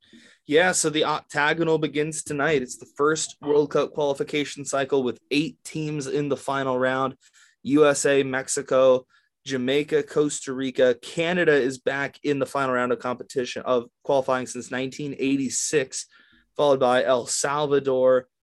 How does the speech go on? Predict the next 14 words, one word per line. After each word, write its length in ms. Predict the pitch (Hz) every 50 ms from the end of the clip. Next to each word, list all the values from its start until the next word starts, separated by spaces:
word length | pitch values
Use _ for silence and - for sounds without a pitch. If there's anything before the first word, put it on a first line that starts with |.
| _ -
Panama, 560 | - 143 143 143 143 135 135 131 127 131 - -
and 240 | 135 131 127 120 123
Honduras 840 | - - 135 127 123 123 120 120 135 139 139 139 120 117 120 - -
are 240 | 113 131 127 123 117
the 220 | 120 117 - -
eight 300 | - 135 135 131 - _
teams 500 | - - 147 139 131 127 123 123 120 - _ _ _ _ _ _ _ _ -
getting 460 | 139 135 131 135 131 131 131 - - _ -
into 460 | 139 135 135 131 123 - - 131 123
World 300 | 120 127 127 127 131 127
Cup 200 | - 127 98 -
qualifying 540 | - 131 123 127 120 - 123 123 120 123 -
in 220 | - 127 123 120
concacaf. 680 | - - 127 127 127 - 120 117 - 123 113 110 110 110